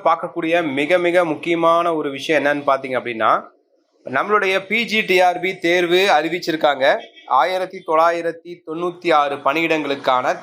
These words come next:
தேர்வு தேதி இருபத்தி எட்டு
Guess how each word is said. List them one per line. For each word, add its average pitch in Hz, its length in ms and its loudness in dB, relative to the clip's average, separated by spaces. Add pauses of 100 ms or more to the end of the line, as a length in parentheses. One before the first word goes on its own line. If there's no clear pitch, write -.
(120)
தேர்வு 196 640 0 (180)
தேதி 190 640 0 (540)
இருபத்தி 220 420 0
எட்டு 208 480 0